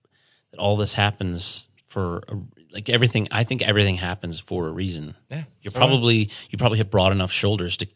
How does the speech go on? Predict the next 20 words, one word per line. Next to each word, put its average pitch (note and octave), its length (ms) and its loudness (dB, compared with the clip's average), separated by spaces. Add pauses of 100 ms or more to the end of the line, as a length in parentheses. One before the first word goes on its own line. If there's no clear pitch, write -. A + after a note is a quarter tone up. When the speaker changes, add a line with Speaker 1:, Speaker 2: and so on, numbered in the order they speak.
Speaker 1:
kind F#2 220 -6
of F#2+ 60 -8 (320)
carry G2 340 -2
that. F2 380 -4
And, F2 140 -8 (1300)
you E3+ 60 4
know, C#3+ 100 6
it, C3 180 2 (160)
it, - 160 -12
let D#3 140 8
me, C3+ 360 6
that, A2 220 0
that C3+ 140 2
story D#3+ 320 6
doesn't, B2 360 6 (640)
that A#2 180 0
story C#3 260 4
doesn't A2+ 240 2
tell G#2+ 200 0
itself, - 560 -2